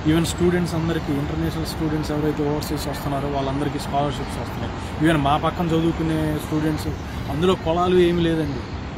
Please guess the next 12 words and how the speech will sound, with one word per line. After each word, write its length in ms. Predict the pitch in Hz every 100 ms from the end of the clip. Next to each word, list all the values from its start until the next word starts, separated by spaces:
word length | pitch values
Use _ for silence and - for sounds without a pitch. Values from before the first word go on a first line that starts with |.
| - - - - - - - 147 143 151 151 147
Even 140 | 170 175 175 175 143 143
మేము 180 | 156
పోల్చుకుంటే 460 | 156 175 170 175 160
ఇప్పుడు 180 | 151 156
మా 400 | 143 147 151 156
కమ్మ 160 | 165 170
కులంలో 380 | 180 175 170 175
ఎవరికి 340 | 160 165 190
కార్-, 500 | 160 165 170 151 -
కార్పొరేషన్ 560 | 151 165 175 175 170 165
లేదు, 200 | 165 180
ఎవరికి 640 | 170 156 165 180 165